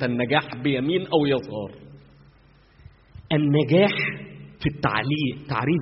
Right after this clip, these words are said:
بتاعه يعني، هو قدرة الإنسان للتعامل مع الفشل. بذمتك عرفت تعريف النجاح قبل كده؟ إنه إمكانيتك إن كل فشل تتعرض إليه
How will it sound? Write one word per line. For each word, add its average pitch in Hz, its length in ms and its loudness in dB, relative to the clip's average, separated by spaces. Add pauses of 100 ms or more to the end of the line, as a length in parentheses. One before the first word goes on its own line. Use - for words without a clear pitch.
بتاعه 113 380 0
يعني، 98 220 -10 (260)
هو 165 120 12 (220)
قدرة 190 400 2
الإنسان 151 480 -2
للتعامل 143 600 -2
مع 107 120 -6
الفشل. - 520 -12 (680)
بذمتك 135 640 2
عرفت 143 480 -6
تعريف 117 340 -6
النجاح 107 320 -2 (100)
قبل 123 200 -6 (120)
كده؟ 107 220 -2 (680)
إنه 160 200 8 (120)
إمكانيتك 170 1200 2
إن 147 180 0
كل 277 500 2
فشل 196 260 -2 (100)
تتعرض 135 640 -4
إليه 107 320 -4